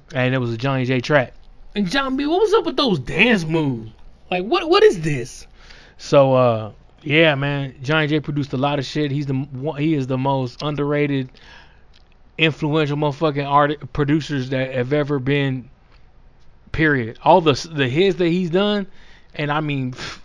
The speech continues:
the motherfucker's just dope. And you see, um, that dude, uh, they call himself Kurt Cobain, producer of Death Row.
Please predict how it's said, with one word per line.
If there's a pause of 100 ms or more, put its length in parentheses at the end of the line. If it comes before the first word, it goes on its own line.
the
motherfucker's
just
dope. (540)
And
you
see,
um, (320)
that
dude, (120)
uh,
they
call
himself
Kurt
Cobain,
producer
of
Death
Row.